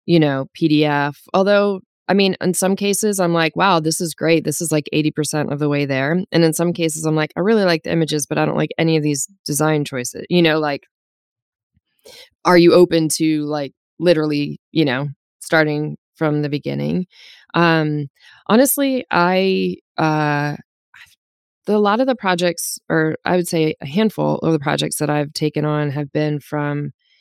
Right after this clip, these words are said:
doing some online portfolio reviews, like, during covid, um, where you're able to talk to the artist and you can see what that rapport is like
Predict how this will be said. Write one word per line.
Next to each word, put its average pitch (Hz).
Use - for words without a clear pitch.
doing 170
some 156
online 147
portfolio 147
reviews, 185
like, 160
during 151
covid, 156
um, 147
where 175
you're 165
able 175
to 151
talk 175
to 151
the 156
artist 147
and 147
you 143
can 151
see 185
what 175
that 156
rapport 151
is 147
like 143